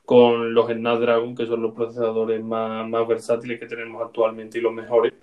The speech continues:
Y lo está haciendo por precio y dando procesadores por un precio que no es el que les correspondería, como vimos en el que se colocó en el Redmi Note ocho Pro, que, que fue el primero de todo esto. Se rumorea que también estarán en algún OnePlus,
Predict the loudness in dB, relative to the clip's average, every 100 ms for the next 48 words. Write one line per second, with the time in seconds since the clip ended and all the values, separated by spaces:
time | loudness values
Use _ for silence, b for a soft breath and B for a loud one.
0 | b b _ 4 6 8 8 6 2 2
1 | 2 2 2 2 2 -2 2 2 4 2
2 | 0 -2 -4 -6 -6 -4 -4 -2 0 0
3 | 0 -4 -4 -4 -4 -4 -4 -4 -6 -6
4 | -6 _ _ _ b _ _ _ 0 0
5 | 2 4 4 2 -2 -4 0 0 0 -2
6 | -2 -2 -2 -2 0 0 0 -2 -2 0
7 | 2 2 0 -2 -4 -2 -2 0 -2 -2
8 | -2 0 2 2 2 4 4 4 0 -8
9 | -10 -10 -8 -8 -6 -8 -8 -10 -2 -2
10 | -2 -14 -10 -10 -10 -6 -2 0 2 2
11 | 2 -2 -12 -6 -6 -6 -4 2 4 2
12 | -4 -8 -8 -12 -8 -4 -4 -4 -12 -12
13 | -14 -16 -8 -2 -2 -2 -8 -8 -12